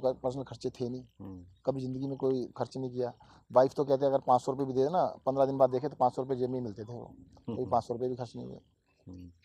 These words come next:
Speaker 1: तो कोई खर्चा नहीं था इस तरह का उल्टा सीधा। तो अब ये लगा बार बार देख के भी कि भाई मैं कर क्या रहा हूँ।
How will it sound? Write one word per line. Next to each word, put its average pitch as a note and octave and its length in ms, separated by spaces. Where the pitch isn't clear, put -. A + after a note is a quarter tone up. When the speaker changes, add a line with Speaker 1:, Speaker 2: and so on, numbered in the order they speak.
Speaker 1:
तो C3 60
कोई F3+ 260
खर्चा D3+ 300
नहीं D3+ 140
था C#3+ 40
इस C#3 100
तरह C3 160
का C3 80
उल्टा A#2+ 180
सीधा। A#2 260
तो G#3+ 60
अब G#3+ 120
ये B3 100
लगा A3+ 200
बार F#3+ 200
बार G#3 120
देख F#3+ 240
के F3 100
भी D#3+ 280
कि G#3+ 60
भाई A#3 120
मैं A3+ 120
कर G3 240
क्या F3 140
रहा C3+ 120
हूँ। A2 220